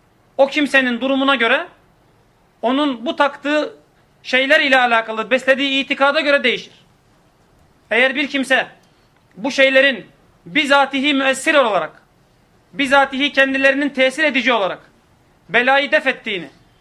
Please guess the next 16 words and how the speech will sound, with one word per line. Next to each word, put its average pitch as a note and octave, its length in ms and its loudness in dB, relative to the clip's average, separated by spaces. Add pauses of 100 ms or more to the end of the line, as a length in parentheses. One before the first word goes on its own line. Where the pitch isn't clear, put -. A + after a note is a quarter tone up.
veya A#3 340 0
be-, C4 300 2
belayı C4+ 340 2
kaldırdığını C4 540 0
inanarak, C#4 520 0
itikad C#4 380 0
ederek A#3+ 380 -2 (240)
eğer A#3 260 0
bunları A3 280 -6
takıyorsa, G#3 640 -2 (800)
bu A#3 120 -6
kimsenin B3 440 -2
şirki E4 600 -2 (520)
büyük C#4 300 0
şirk F#3+ 220 -6
olur. D3+ 180 -10